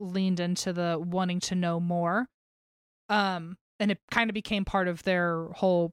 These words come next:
future is just doing research, uh, on U F Os and aliens. And Philip said,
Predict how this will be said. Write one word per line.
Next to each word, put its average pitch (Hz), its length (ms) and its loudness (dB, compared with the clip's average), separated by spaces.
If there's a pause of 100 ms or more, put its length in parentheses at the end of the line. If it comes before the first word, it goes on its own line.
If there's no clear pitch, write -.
(160)
future 180 480 -2
is 170 160 0
just 185 280 -2
doing 175 320 0
research, 170 600 -4
uh, 180 180 0
on 175 220 0
U 170 160 0
F 165 160 -4
Os 170 180 0
and 170 100 -6
aliens. 165 540 -2
And 185 180 0
Philip 247 380 2
said, 180 340 0